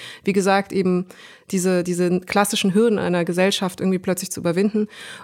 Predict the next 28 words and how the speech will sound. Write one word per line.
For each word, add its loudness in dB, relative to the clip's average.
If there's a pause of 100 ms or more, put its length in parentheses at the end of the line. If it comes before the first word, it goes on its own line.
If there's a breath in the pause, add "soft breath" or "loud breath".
Oder 4
ob 0
es 2
um, 0 (100)
äh, 0
im, 0
im 0
gemeinsamen 4
Singen 4
ist -2
beispielsweise. 0
Man 2
könnte 2
natürlich 0
sagen, 2
Singen 2
ist -4
ja 2
jetzt 0
nicht 0
wirklich 0
politisch, 0 (440 loud breath)
aber 4
der 2
schiere 2
Umstand, 0
dass 0 (120)
Leute 2